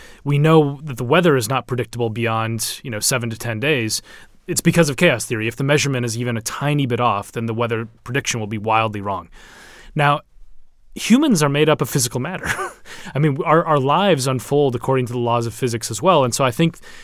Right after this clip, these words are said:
the sort of blind spot that my discipline of political science or social science more generally has is to try to cram the world of chaos into neat and tidy models that, uh, have, you know, a few variables to explain everything.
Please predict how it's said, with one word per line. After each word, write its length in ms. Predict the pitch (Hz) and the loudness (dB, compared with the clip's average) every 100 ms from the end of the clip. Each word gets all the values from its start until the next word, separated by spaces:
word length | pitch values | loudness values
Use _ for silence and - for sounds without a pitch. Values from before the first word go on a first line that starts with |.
| - | -10
the 160 | 139 143 | -4 -2
sort 220 | - 151 | 2 0
of 120 | 123 | 0
blind 380 | 127 131 170 196 | -2 2 4 2
spot 320 | - 123 113 | 0 -2 -2
that 60 | 123 | -4
my 240 | 127 127 | 0 2
discipline 560 | 156 139 - 123 120 117 | 4 2 -2 -4 -2 -2
of 180 | 107 104 | -4 -6
political 260 | - 120 - | -6 -6 -6
science 360 | 123 117 117 | -4 -2 -4
or 40 | - | -4
social 260 | 139 120 | -2 -2
science 340 | - 123 113 - | -2 -2 -2 -4
more 100 | 110 | -8
generally 340 | 123 123 113 | -4 -4 -4
has 380 | 104 175 147 117 | -4 -2 -2 -2
is 100 | 117 | -4
to 260 | - 131 120 - - - | -2 0 -2 -6 -20 -18
try 260 | - 143 139 | -6 0 2
to 80 | 151 | 0
cram 360 | - 135 131 | -2 -4 -2
the 100 | 127 | -2
world 320 | 113 135 165 143 | 0 4 4 4
of 100 | - | -2
chaos 440 | 120 110 110 - | -4 -2 -2 -2
into 180 | 123 120 | -4 -4
neat 220 | 120 120 | -6 -6
and 100 | 135 | -8
tidy 300 | 113 117 113 | -6 -4 -2
models 480 | 107 107 107 107 92 | -4 -4 -4 -6 -4
that, 220 | 113 107 - - - - | -4 -6 -10 -20 -20 -12
uh, 260 | 139 110 110 | -6 -4 -4
have, 280 | 110 160 123 | -2 -4 -4
you 80 | 127 | -4
know, 80 | |
a 60 | 120 | -4
few 260 | - 160 165 | 0 4 6
variables 520 | 151 160 117 107 - | 6 4 4 -2 -4
to 60 | 120 | -4
explain 360 | - 123 113 | -4 -2 0
everything. 420 | 147 135 - 85 | 0 0 -4 -16